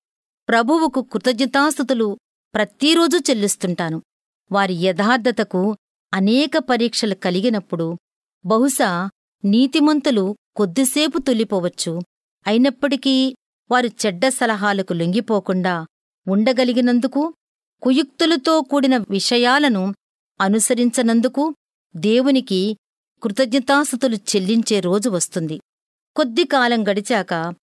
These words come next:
నీతిమంతులు తమ్మును నీతి మార్గంలో నడిపించిన దేవునికి కృతజ్ఞతాస్తుతులు చెల్లిస్తారు. ఆహా,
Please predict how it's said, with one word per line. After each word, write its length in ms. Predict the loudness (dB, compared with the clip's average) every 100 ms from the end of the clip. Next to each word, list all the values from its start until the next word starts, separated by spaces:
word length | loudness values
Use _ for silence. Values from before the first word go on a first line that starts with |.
| _ _ 0
నీతిమంతులు 840 | 2 2 2 2 2 -2 -2 -4 -6 _ _ _ _ 0
తమ్మును 380 | 2 2 2
నీతి 360 | 4 2 2 2
మార్గంలో 560 | 4 4 2 2 2 2
నడిపించిన 680 | 2 0 0 -2 -2 -4
దేవునికి 720 | 0 0 2 0 -2 -4 -4 -6 _ _ _ -6
కృతజ్ఞతాస్తుతులు 1000 | -4 -2 0 0 0 0 -2 -4 -4 -4
చెల్లిస్తారు. 760 | -4 -4 -2 -4 -2 -4 -6 -12 _ _ _ -6
ఆహా, 400 | -6 -2 -2 -4